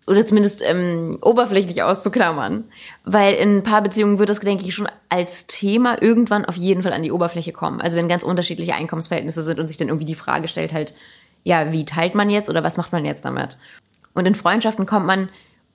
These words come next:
um diese ganz grundlegenden und, grundlegenden und vielleicht auch so Gerechtigkeitsfragen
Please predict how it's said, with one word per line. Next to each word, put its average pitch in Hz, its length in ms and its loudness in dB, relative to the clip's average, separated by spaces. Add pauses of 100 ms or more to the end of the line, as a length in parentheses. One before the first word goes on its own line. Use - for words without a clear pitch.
(120)
um 202 220 4
diese 180 580 4
ganz 180 240 -2
grundlegenden 202 480 2
und, - 420 -8
grundlegenden 190 640 2
und 170 140 -2
vielleicht 180 320 -2
auch 175 80 -2
so 170 340 -4
Gerechtigkeitsfragen 175 1300 -2